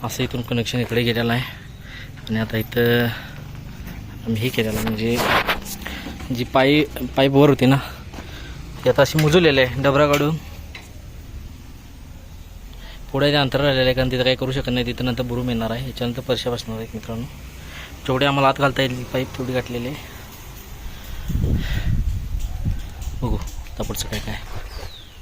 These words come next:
तर इकडचं सध्या काम चालू आहे, थोडं थोडं काम करणार. तर बघू शकता मित्रांनो, पावसाचं वातावरण झालेलं आहे, खूप गरम झालेला आहे, म्हणजे घाम पण झालेला आहे.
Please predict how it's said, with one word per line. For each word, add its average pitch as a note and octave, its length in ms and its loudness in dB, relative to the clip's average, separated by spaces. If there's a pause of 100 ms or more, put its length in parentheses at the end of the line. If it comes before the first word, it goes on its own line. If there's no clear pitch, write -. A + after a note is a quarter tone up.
(200)
तर C3 100 -16
इकडचं A2 320 -8
सध्या A2 260 -10
काम A2 180 -10
चालू G#2+ 220 -10
आहे, A2+ 100 -10 (2500)
थोडं G2 180 -10
थोडं G#2+ 100 -6
काम G#2+ 200 -6
करणार. C3 300 -6 (1900)
तर - 40 -20
बघू A#2 220 -4
शकता A#2+ 260 -8
मित्रांनो, A#2 340 -4
पावसाचं B2+ 280 0
वातावरण C3 300 -2
झालेलं B2 260 -2
आहे, C3 100 -4 (1700)
खूप D#3 280 -6
गरम B2+ 200 -2
झालेला A2+ 280 -8
आहे, B2 80 -8
म्हणजे B2+ 200 -8 (140)
घाम B2+ 260 -8
पण B2+ 100 -10
झालेला A#2+ 280 -12
आहे. B2+ 100 -14